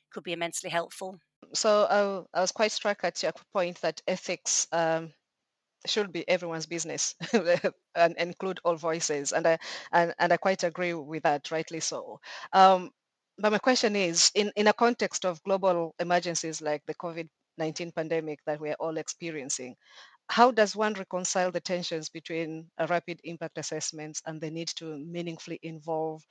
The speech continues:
Speaker 2: all voices, especially those of the communities and patient groups, which we know takes time and resources?
Speaker 1: Absolutely. I mean, that's, that, that's the, the, the absolute sort of classic challenge, I think, of research in, in emergencies. And actually, ironically, the Nuffield Council,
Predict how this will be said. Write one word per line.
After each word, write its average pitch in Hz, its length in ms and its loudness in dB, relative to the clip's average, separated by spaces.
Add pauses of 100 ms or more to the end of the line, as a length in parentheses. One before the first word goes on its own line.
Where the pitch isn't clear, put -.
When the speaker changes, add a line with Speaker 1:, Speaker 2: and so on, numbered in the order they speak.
(260)
Speaker 2:
all 190 160 6
voices, 165 500 0
especially 165 540 -4
those 160 240 -6
of 160 100 -12
the - 100 -12
communities 165 600 -12
and 156 140 -10
patient 165 280 -8
groups, - 360 -6 (100)
which 190 220 -6
we 170 80 -8
know 165 180 -8
takes - 300 -8
time 160 260 -2
and 151 100 -10
resources? 151 580 -10 (880)
Speaker 1:
Absolutely. 202 440 -6
I - 20 0
mean, 185 160 0
that's, - 200 2
that, 214 140 -4
that's 208 180 -2
the, 214 100 -6
the, 202 160 -6
the 208 100 -6
absolute 196 300 -4
sort 185 140 -8
of - 20 -20
classic - 360 -2
challenge, 190 380 0
I 156 40 -8
think, 165 200 -10
of 165 80 -16
research - 420 -4
in, 165 120 -8
in 180 180 -10
emergencies. 170 640 -6 (220)
And 185 80 -2
actually, 202 300 0
ironically, 185 420 -2
the 165 80 -8
Nuffield 180 280 -2
Council, 175 580 -4